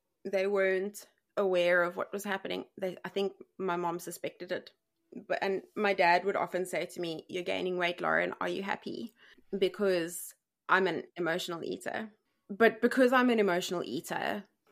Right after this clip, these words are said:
when I'm unhappy, I turn to food. And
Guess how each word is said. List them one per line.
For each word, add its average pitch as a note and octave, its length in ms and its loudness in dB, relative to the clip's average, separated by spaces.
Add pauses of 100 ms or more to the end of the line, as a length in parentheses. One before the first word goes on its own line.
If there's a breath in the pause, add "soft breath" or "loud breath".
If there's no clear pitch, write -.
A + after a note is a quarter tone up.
(180)
when G3 160 6
I'm F#3 120 6
unhappy, F3 580 0
I F3 120 0
turn E3+ 260 -4
to E3 100 -10
food. D3+ 420 -6 (500)
And F3 560 2